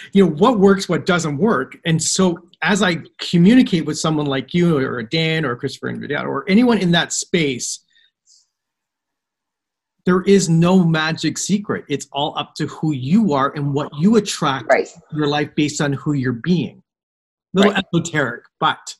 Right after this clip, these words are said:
Speaker 2: No, I know what you mean, but, uh, that's one of the pieces of advice I would give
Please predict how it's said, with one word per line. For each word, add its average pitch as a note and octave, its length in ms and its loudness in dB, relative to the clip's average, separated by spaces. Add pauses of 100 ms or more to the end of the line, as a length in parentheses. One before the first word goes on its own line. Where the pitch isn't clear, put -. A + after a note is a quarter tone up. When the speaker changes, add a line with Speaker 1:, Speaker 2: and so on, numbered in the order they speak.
(480)
Speaker 2:
No, G3 200 4
I F#3+ 80 4
know G3 140 0
what F3 120 -2
you C#3+ 80 -12
mean, F3+ 220 -4
but, C3+ 260 0
uh, - 140 2
that's E3 280 0
one D#3+ 240 0
of D#3 140 -4
the D#3 140 -10 (300)
pieces D#3+ 320 -2
of D3 140 0
advice C#3+ 420 0
I C#3+ 100 0
would C#3+ 220 -8
give C#3 200 0